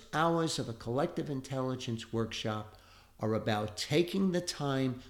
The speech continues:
to listen and to understand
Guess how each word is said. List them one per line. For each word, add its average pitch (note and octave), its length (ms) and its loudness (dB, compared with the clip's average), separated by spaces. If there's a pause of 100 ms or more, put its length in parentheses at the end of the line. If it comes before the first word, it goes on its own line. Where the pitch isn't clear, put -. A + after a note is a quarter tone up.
(100)
to B2+ 120 0
listen A#2+ 560 4 (500)
and B2 160 0
to - 180 -4
understand D#3 1080 2